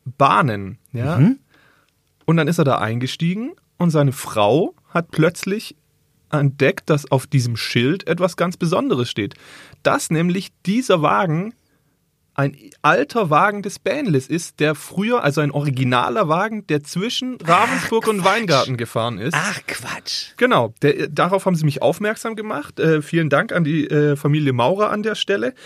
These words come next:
Speaker 1: Und, ähm, dann haben sie mir ein bisschen das erzählt, weil die tatsächlich nur, weil sie gerade den Artikel davor gelesen hatten,
Speaker 2: Ja,
Speaker 1: dann
Speaker 2: geil.
Speaker 1: darauf aufmerksam geworden sind.
Speaker 2: Haben sie Fotos gemacht?
Speaker 1: Die haben Fotos gemacht, ja. Der Wagen sieht super aus, muss
Speaker 2: Sind
Speaker 1: man
Speaker 2: die
Speaker 1: tatsächlich
Speaker 2: Bilder auf
Speaker 1: sagen.
Speaker 2: schwäbische punkt de?
Speaker 1: Die sind auf schwäbische punkt de, ja.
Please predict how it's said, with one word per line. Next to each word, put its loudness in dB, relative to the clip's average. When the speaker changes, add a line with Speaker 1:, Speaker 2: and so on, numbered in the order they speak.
Speaker 1:
Und, 0
ähm, 2
dann 2
haben 2
sie -4
mir 4
ein 4
bisschen 0
das -2
erzählt, 0
weil 0
die 0
tatsächlich 0
nur, 4
weil 2
sie -6
gerade 0
den -2
Artikel -2
davor 0
gelesen 0
hatten, -4
Speaker 2:
Ja, -2
Speaker 1:
dann 2
Speaker 2:
geil. 6
Speaker 1:
darauf 4
aufmerksam 0
geworden -2
sind. -8
Speaker 2:
Haben 4
sie 0
Fotos -2
gemacht? -4
Speaker 1:
Die 4
haben 4
Fotos 0
gemacht, -4
ja. 2
Der 0
Wagen -2
sieht -8
super -4
aus, -2
muss -2
Speaker 2:
Sind 0
Speaker 1:
man 2
Speaker 2:
die 0
Speaker 1:
tatsächlich 4
Speaker 2:
Bilder 2
auf -2
Speaker 1:
sagen. -4
Speaker 2:
schwäbische -4
punkt -6
de? -6
Speaker 1:
Die 0
sind 0
auf -4
schwäbische 0
punkt -4
de, -4
ja. -4